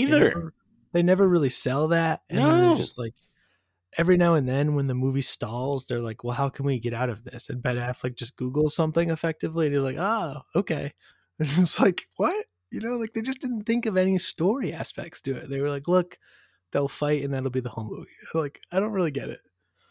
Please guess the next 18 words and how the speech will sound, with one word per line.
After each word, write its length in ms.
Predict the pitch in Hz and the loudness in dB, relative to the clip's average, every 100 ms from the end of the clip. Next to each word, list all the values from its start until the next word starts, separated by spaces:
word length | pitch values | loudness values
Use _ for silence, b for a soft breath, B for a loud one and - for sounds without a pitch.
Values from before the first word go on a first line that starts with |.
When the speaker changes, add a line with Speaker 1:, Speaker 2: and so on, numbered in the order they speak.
| _ - | _ -12
Speaker 2:
It's, 320 | 95 - - - | -10 -10 -8 -2
I 100 | 95 | 0
don't, 220 | 113 - | 0 -2
I 140 | 90 | -2
don't 200 | 107 113 - | 0 -4 -6
really 320 | 80 87 82 | -8 -4 -4
get 160 | 78 78 | -4 -6
it 140 | 71 | -8
at 100 | 71 | -8
all 240 | 76 73 73 | -6 -6 -4
either. 380 | 104 - - _ _ - | -6 -8 -18 _ _ -4
Speaker 1:
And 140 | 233 | -2
Justice 420 | 190 262 - 320 180 | 0 -2 -4 -4 -2
League 220 | 165 135 | -2 -2
is 100 | 127 | -4
that 180 | 131 123 | -4 -4
way 140 | 117 | -8
too. 300 | - 131 | -4 -6